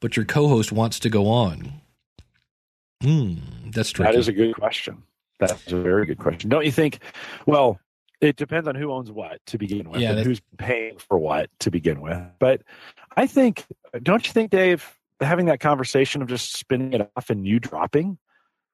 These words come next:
Speaker 2: is, is okay in some cases,
Speaker 1: Yeah.
Speaker 2: letting them continue on with the, with the work that's done? Or if you're not, just say, "Hey, look,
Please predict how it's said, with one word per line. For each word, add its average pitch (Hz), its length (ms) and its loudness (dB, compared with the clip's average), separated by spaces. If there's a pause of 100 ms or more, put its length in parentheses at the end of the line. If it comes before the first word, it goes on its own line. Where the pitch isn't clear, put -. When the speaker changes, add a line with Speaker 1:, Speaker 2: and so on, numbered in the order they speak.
(180)
Speaker 2:
is, 123 240 0 (460)
is 127 160 2
okay 127 440 2
in 143 220 -2
some 160 240 -2
cases, 165 460 -2
Speaker 1:
Yeah. 127 80 -2
Speaker 2:
letting 123 320 4
them 127 400 2
continue 139 440 -2
on 131 420 2
with 120 220 -2
the, 110 440 4
with 104 160 -2
the 107 80 0
work 107 320 0
that's 104 320 0
done? 110 380 0 (520)
Or 202 500 4 (340)
if - 160 -16
you're 196 120 -6
not, 135 440 -8
just - 180 -6
say, 143 160 4
"Hey, 139 160 2
look, 113 320 2